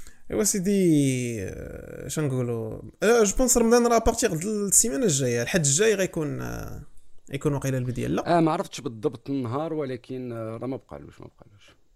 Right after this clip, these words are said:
Speaker 2: قريباً.
Speaker 1: مزيان سيدي، مبروك علي-، آه، قال لك ريحة السفوف الزناقي. مبروك عليكم العواشر.
Speaker 2: الله يبارك
Speaker 1: الله
Speaker 2: فيك.
Speaker 1: يدخلها بالصحة والسلامة وطول العمر و-، و-، ومزيد من ال-، من ال-،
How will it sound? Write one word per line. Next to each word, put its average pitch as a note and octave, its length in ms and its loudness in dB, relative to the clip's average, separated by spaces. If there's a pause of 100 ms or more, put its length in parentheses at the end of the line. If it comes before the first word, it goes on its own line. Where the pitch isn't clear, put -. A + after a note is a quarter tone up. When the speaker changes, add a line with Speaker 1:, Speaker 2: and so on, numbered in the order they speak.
Speaker 2:
قريباً. F2 280 -12 (380)
Speaker 1:
مزيان C3+ 380 -2
سيدي، A#2 400 -2
مبروك A2+ 400 -4
علي-، B2 200 -2
آه، B2 200 -8 (140)
قال C3 80 0
لك C3 80 -2
ريحة B2+ 140 0
السفوف B2+ 320 0
الزناقي. A#2+ 380 -4
مبروك D#3 340 0
عليكم C3+ 440 -2
العواشر. C3 560 0 (360)
Speaker 2:
الله F#2+ 160 0
يبارك F2+ 300 -6
Speaker 1:
الله B2 120 0
Speaker 2:
فيك. A#2 200 0
Speaker 1:
يدخلها B2 400 -4
بالصحة - 340 0
والسلامة B2+ 580 -2 (1300)
وطول C#3 260 0
العمر C3+ 340 4
و-، C3+ 300 0 (440)
و-، B2+ 520 -8
ومزيد C#3+ 360 4
من D3 160 6
ال-، C#3 300 0
من C#3+ 200 2
ال-، B2 160 -4